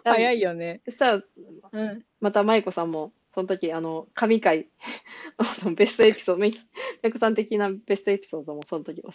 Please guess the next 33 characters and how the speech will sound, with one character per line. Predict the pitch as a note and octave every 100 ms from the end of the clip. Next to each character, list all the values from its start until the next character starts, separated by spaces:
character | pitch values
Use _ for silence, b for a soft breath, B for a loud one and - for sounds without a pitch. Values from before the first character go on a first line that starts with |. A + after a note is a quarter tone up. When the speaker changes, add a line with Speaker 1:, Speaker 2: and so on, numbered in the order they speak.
| -
Speaker 2:
え |
て | D3 D3
も | D3+
ら | D3+
え | D3+
れ | D3
ば | D3 - _ _ _ _ _ _ _ _
Speaker 1:
は | G#3+ G3+
い |
は | F#3+ G3+
い | G3+
は | G#3
い |
は |
い。 |
Speaker 2:
い | G3
い |
か |
な |
と | G3 F#3+
思 |
い | E3+
ま |
す。 | - _ -
Speaker 1:
あ、 | G3+
で | G3 G3+
も | F#3+
な | G3+
ん | C4
だ | C#4+
ろ | G3+ E3 - _ _ _ -
う。 |
Speaker 2:
ね。 | F#3 E3+